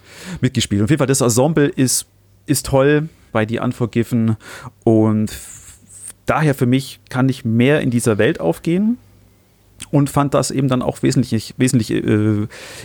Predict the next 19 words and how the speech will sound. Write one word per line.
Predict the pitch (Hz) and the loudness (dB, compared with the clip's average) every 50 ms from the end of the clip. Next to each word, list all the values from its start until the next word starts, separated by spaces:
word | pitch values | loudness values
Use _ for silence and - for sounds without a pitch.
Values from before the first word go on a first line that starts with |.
| 120 | -4
interessanter. | - 151 - 120 120 - 123 143 135 107 98 95 | -2 -2 0 0 0 0 0 0 2 0 0 0
Vielleicht, | - - 120 110 117 131 170 - - - - - - _ _ _ _ _ _ _ _ _ _ _ - - | 0 2 2 4 4 2 0 -2 -6 -14 -20 -20 -20 _ _ _ _ _ _ _ _ _ _ _ -10 -4
weil | - 123 | -2 0
es | 135 131 - | 0 0 0
eben | - 131 127 | 0 -2 0
auch | - - - 113 | 0 -2 -2 -2
diesen, | - - 120 - 120 113 110 107 - - - - - - - - - | 0 0 0 2 4 4 4 2 0 -2 -8 -18 -20 -20 -20 -8 -4
gut, | - 123 110 - | -2 -2 0 0
auch | - 117 113 | -2 -4 -2
diesen | - 120 104 98 113 - | 0 2 2 2 2 0
Touch, | - - 127 - - - - - - - - - - - - _ - - _ - | 0 -2 -2 -2 -4 -6 -8 -12 -20 -20 -20 -20 -20 -20 -20 _ -20 -12 _ -2
weil | 113 120 | 0 0
es | 117 | 0
ja | 117 | 0
exotisches | - 120 - - - 117 117 - 117 - - - - | -2 -2 -2 0 0 0 2 0 -2 -2 -4 -6 -6
Asien | 101 101 - 104 98 113 113 113 - - 98 - - - - | -4 -2 -2 -2 -2 -2 -4 -4 -6 -6 -10 -12 -16 -12 -4
oder | 104 101 95 | -2 -2 0
so | 87 120 123 - - | 0 -2 -4 -4 -6
hat. | 131 - - - | -10 -12 -14 -20